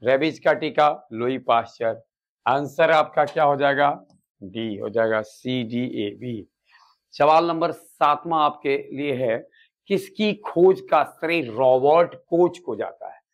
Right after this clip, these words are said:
यानी आपके सामने जो चार विकल्प हैं, इनमें से किसकी खोज रॉबर्ट कोच ने की थी? विटामिन सी है, विषाणु है, जेनेटिक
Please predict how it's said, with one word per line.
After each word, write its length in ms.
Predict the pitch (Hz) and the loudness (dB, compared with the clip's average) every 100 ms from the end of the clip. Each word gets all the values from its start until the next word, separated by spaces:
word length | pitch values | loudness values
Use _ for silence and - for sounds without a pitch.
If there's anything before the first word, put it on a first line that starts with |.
| _ _ - | _ _ -10
यानी 200 | 135 151 151 | -8 -2 2
आपके 340 | 156 - 165 | 2 0 -8
सामने 420 | - 143 147 165 | -2 0 0 0
जो 120 | 147 | -2
चार 380 | 139 - 147 160 | -2 2 4 4
विकल्प 400 | 139 - 165 156 - | 0 -2 -2 -2 -6
हैं, 260 | 113 127 _ _ _ | -8 -8 _ _ _
इनमें 280 | 160 175 175 | -2 2 2
से 180 | 170 170 | 2 -2
किसकी 460 | 170 175 - 202 185 | -2 -6 -4 -8 -6
खोज 400 | - 147 160 139 | 0 2 4 4
रॉबर्ट 480 | 131 123 143 151 - | 4 4 2 0 -4
कोच 280 | 127 117 127 | -6 -6 -8
ने 120 | 151 | -10
की 260 | - 113 107 | -10 -14 -14
थी? 400 | - 113 90 _ _ _ _ 113 | -8 -6 -8 _ _ _ _ -8
विटामिन 640 | 107 147 147 139 143 143 | 0 0 2 0 0 -6
सी 280 | - 160 165 | -8 -6 -6
है, 280 | 135 143 143 | -2 -2 -2
विषाणु 580 | 120 101 135 147 156 127 | -4 -6 -4 -4 -6 -6
है, 280 | 135 139 | -2 -2
जेनेटिक 560 | 113 117 117 131 143 | -2 -6 -8 -8 -10